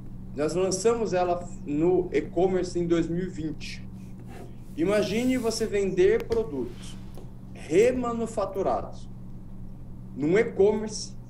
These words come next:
no Brasil em dois mil e vinte. Algo completamente novo. Nós inovamos da seguinte maneira:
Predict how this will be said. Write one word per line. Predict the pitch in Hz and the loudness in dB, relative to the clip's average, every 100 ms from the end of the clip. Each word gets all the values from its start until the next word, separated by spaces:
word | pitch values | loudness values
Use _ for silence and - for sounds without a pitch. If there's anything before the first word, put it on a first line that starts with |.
| - - - | -14 -12 -10
no | 139 170 233 | -4 0 4
Brasil | 240 214 135 175 208 - - - - | 4 4 2 0 0 -4 -10 -10 -2
em | 156 | 0
dois | 170 190 175 | 4 4 4
mil | 196 | 0
e | 180 | -2
vinte. | 156 147 - - - - - - - - - - - - - - - - - - - - - - | -2 -4 -6 -10 -10 -12 -12 -12 -12 -12 -12 -12 -12 -12 -12 -12 -12 -14 -14 -14 -14 -12 -12 0
Algo | 160 208 208 - | 4 4 4 0
completamente | - 262 277 233 - 208 196 196 | 4 4 6 4 4 2 2 0
novo. | 170 127 - - - - - - - - - - | 0 0 0 -6 -10 -10 -10 -10 -10 -10 -10 0
Nós | 151 190 185 | 4 4 4
inovamos | 196 208 - 156 127 - - - - - - | 2 2 4 4 4 -2 -10 -12 -12 -12 -6
da | 131 | -4
seguinte | 147 143 170 185 | -2 0 0 2
maneira: | 165 139 110 95 | 2 4 2 0